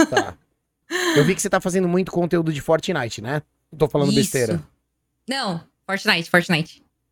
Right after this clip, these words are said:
Speaker 1: O lol já era?
Speaker 2: Eu sou muito ruim, entendeu?
Speaker 1: Tá, tá.
Speaker 2: Não que o Fortnite também não seja, mas lol
Speaker 1: É,
Speaker 2: é
Speaker 1: não, eu, foi o que eu entendi.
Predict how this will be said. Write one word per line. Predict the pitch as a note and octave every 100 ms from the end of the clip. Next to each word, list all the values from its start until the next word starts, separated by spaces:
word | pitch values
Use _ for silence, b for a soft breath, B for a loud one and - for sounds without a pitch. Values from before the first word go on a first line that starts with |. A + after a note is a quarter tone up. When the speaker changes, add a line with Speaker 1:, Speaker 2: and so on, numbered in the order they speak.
| -
Speaker 1:
O |
lol | C3 C#3+
já | D#3+ D3
era? | F3 D#3+ - _ _ _ _ _ _ _ _ _ b b b b b b b _ _ _ _ _ C5+
Speaker 2:
Eu | C5 -
sou | C5+ A#4
muito | F4+ E4+ E4+ G4+ A#4 - G#4+ A4 D#4+ C#4+
ruim, | E4+ E4+ D4+ C4 A#3+
entendeu? | A#3 A#3 B3+
Speaker 1:
Tá, | A4 B3+ C#4 - A3 G#4 B4 - _
tá. | - - _ _ _ _ G4 G4+ F4 -
Speaker 2:
Não | F4
que | A#4+
o | B4
Fortnite | B4 - G4+ G4 -
também | G4
não | G#4
seja, | - G4 D4+
mas | C4+ C#4+ -
lol | C#4 C#4
Speaker 1:
É, | E3
Speaker 2:
é | E3
Speaker 1:
não, | E3 D3 C3+ C3+ B2
eu, | B2+
foi | - C#3
o |
que | B2
eu | C3+
entendi. | B2+ F3 G3 D#3+